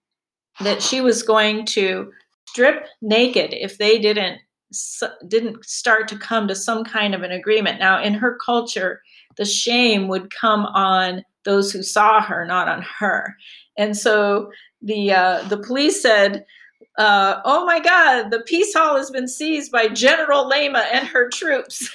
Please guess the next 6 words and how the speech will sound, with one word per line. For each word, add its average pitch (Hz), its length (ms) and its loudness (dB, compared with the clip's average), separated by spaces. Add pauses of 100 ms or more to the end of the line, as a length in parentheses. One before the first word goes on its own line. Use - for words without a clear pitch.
<laughs> 330 80 -2 (1900)
And 277 200 -4
so 262 240 2
the 240 100 0
Ghanaian, 233 640 0
uh, 208 180 -6